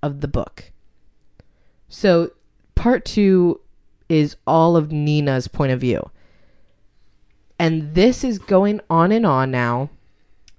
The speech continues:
about how she first met Andy. And, and when she was in an old position,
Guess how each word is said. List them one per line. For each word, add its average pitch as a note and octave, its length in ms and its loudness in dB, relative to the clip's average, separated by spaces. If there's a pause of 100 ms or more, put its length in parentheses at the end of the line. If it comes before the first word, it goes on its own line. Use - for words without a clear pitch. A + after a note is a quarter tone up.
(140)
about D3 420 0
how C#3+ 320 -4
she E3+ 300 -6
first D3+ 420 -4
met C#3 300 -2 (100)
Andy. B2+ 540 -4 (960)
And, D3+ 300 -2 (100)
and D3+ 260 -6
when D#3+ 140 -2
she F3 200 -4
was D#3+ 180 -2
in D3 120 -6
an C#3 160 -8
old E3+ 280 2
position, D3 720 2